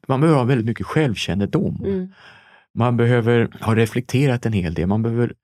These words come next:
Speaker 1: och man behöver liksom fundera kring det här att vara människa. Det som är så spännande med psykiatrin är att den rymmer allting, va? Den rymmer filosofi och religion och existentialism och alla viktiga frågor i, i, i livet.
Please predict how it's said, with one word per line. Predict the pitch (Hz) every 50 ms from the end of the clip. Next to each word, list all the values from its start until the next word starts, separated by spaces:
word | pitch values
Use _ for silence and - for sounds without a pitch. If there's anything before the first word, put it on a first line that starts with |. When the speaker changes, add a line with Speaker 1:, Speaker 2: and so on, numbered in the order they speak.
| _ _ _ _ _ _ - - - - 50 - - - -
Speaker 1:
och | - - 131 131
man | 135 131 131
behöver | 139 139 135 139 131
liksom | 135 139 - 135
fundera | 127 - 143 131 127 120 120
kring | - - 131 127 135 131
det | 123
här | 117 110
att | 107
vara | 104 110
människa. | 120 147 143 117 - - 107 - - - - -
Det | - 131 113
som | - 131 135
är | 120
så | - 98
spännande | - - 139 120 95 87
med | 82 80
psykiatrin | 76 - - - 90 87 - - 139 190 139
är | 98 90
att | 90
den | - 104 107
rymmer | 87 76 76 80 82
allting, | 87 - - - - 175 185 123 98 95
va? | 87 95 - -
Den | - 151
rymmer | 143 110 113 127 147 170 175 147 147 - - - - - _ -
filosofi | - - 135 127 127 120 - 113 - - 110 104 101 110 117 117
och |
religion | 110 117 117 113 110 104 104 110 104 104 104 101
och | 101 101
existentialism | 95 - - 98 - - 107 101 - - 107 92 95 98 95 - - -
och | 92 117
alla | 120 110 101 98
viktiga | 92 120 120 - - - 98
frågor | - - 104 110 104 90 95 92
i, | 98 - - - - _ - _ -
i, | - - - - 104 104 -
i | 104
livet. | 98 101 85 82 90 85 -